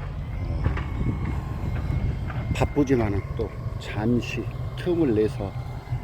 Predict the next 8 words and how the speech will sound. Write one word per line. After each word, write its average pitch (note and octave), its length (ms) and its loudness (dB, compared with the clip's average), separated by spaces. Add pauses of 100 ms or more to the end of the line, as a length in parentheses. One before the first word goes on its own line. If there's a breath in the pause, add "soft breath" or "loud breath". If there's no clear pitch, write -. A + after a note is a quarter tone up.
(420)
어, F2+ 240 0 (680)
무화과 G2+ 340 6
묘목을 F#2+ 480 0 (260)
뽑는 B2 280 0
장면을 F#2+ 540 0 (580)
제 F2+ 160 -2 (360)
영상에 F#2+ 400 4
한번 F#2 320 -2